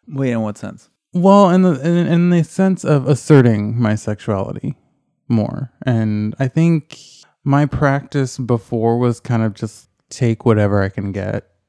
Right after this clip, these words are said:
Speaker 2: and slash go along with things that maybe I wasn't totally down with. Um, but I didn't really think that I could do better at the time.
Speaker 1: Mm.
Speaker 2: You know, and I'm not saying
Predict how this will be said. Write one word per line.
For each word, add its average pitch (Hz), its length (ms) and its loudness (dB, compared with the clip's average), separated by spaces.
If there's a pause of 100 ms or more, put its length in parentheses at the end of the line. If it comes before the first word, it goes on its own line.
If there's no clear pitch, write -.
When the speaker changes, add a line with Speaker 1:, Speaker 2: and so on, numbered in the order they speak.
(140)
Speaker 2:
and 117 180 -2
slash 107 500 -6
go 110 240 0
along 104 380 -2
with 107 200 -6
things 104 460 -6
that 104 180 -6
maybe 131 300 0
I 127 40 2
wasn't 120 460 -2
totally 117 380 0
down 107 320 -2
with. 127 200 -4 (720)
Um, 104 720 -4 (320)
but 120 280 -2
I 110 100 0
didn't 107 360 -2 (100)
really 107 360 0
think 107 260 -4
that 104 80 -4
I 98 100 -6
could 107 140 -8
do 104 140 -4
better 101 480 -6
at 123 120 -4
the 123 80 -4
time. 123 420 -2 (180)
Speaker 1:
Mm. 113 260 -14 (580)
Speaker 2:
You 202 120 6
know, 170 80 6
and 160 140 4
I'm 160 100 6
not 156 140 4
saying 117 560 0